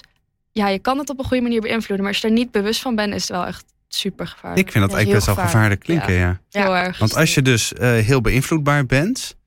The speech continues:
Speaker 3: Ja.
Speaker 2: je bent, eh, je bent misschien een jongere, eh, je voelt je, je zit niet helemaal lekker in je vel.
Speaker 3: Ja.
Speaker 2: En je komt gewoon steeds dieper in dat konijnenhol, eh, terecht.
Speaker 3: Ja.
Speaker 2: Hoe kom je daar
Speaker 1: Mhm.
Speaker 2: dan ooit nog uit?
Speaker 1: Dat is echt heel lastig, ja.
Speaker 3: Ja.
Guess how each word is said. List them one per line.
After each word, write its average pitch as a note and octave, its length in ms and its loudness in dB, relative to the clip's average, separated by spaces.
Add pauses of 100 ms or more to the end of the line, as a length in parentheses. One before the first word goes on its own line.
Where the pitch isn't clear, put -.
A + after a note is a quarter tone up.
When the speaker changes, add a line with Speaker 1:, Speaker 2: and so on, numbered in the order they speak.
Speaker 3:
Ja. A3 200 -2
Speaker 2:
je A#2+ 80 0
bent, G#2+ 320 0
eh, G#2 200 0
je G2+ 60 2
bent A#2+ 460 0
misschien D3 240 0
een E3 60 4
jongere, F3 560 2
eh, B2+ 280 2
je A2+ 100 0
voelt E3+ 200 0
je, G2+ 280 -2
je A#2+ 60 0
zit F3+ 140 2
niet G3+ 100 2
helemaal E3 200 2
lekker D#3+ 200 0
in D3 100 2
je C#3+ 100 2
vel. C#3+ 440 0
Speaker 3:
Ja. A3+ 180 -6
Speaker 2:
En - 80 0
je E3+ 60 4
komt F3+ 180 2
gewoon E3+ 200 2
steeds - 640 0
dieper F#3+ 400 0
in D#3 140 2
dat D3+ 180 0
konijnenhol, D#3+ 760 2
eh, F#2 160 0
terecht. G2 340 0
Speaker 3:
Ja. B3 120 0
Speaker 2:
Hoe E3 120 4
kom A3+ 160 2
je G#3+ 60 2
daar G3 140 2
Speaker 1:
Mhm. F3+ 120 2
Speaker 2:
dan E3+ 100 -2
ooit F3+ 120 -2
nog D3 140 -2
uit? D3+ 320 0 (1200)
Speaker 1:
Dat G#3 120 -10
is - 0 -
echt - 260 -8
heel G#3+ 200 -4
lastig, G3+ 420 -4
ja. G3 200 -6
Speaker 3:
Ja. D#3+ 180 -6